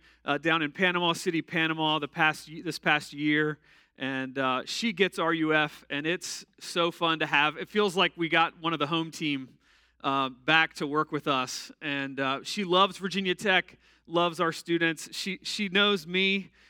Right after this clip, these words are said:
She knows all of, uh, the things that I can do decently well and all of, all of the things that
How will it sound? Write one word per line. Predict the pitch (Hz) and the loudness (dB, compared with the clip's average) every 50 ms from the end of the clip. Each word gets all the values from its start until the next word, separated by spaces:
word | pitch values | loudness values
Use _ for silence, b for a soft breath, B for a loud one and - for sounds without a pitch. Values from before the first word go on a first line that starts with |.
| b b | b b
She | - - 196 180 | -10 -8 -6 0
knows | 180 180 180 180 160 185 | 2 2 2 2 2 2
all | 175 175 170 175 | 2 2 2 2
of, | 170 156 - - _ - | 0 -2 -6 -14 _ -6
uh, | 170 156 156 151 151 151 147 139 139 - _ _ 175 | -2 0 0 2 2 0 0 -2 -6 -12 _ _ -6
the | 151 170 165 | -4 -4 -2
things | - - 214 208 190 165 | 2 2 2 2 2 2
that | 190 185 | 2 4
I | 175 185 190 | 4 4 2
can | - 202 185 | 2 0 -2
do | 165 143 185 190 190 | 0 -2 -2 -2 -2
decently | 156 175 185 190 190 202 196 180 180 180 180 | -2 -2 -4 -4 -4 -4 -6 -4 -4 -4 -2
well | 170 175 175 180 180 175 170 160 | 0 0 2 2 2 0 -2 -2
and | 160 156 | -4 -6
all | 131 147 156 175 185 190 | -4 -2 0 0 0 0
of, | 180 - - _ _ - | -2 -6 -10 _ _ -6
all | 156 160 175 185 | -4 -2 0 0
of | 185 160 | -2 -2
the | 175 165 | -4 -6
things | - - 170 170 180 170 - | -4 -4 -4 -4 -4 -6 -6
that | 160 160 156 | -6 -6 -6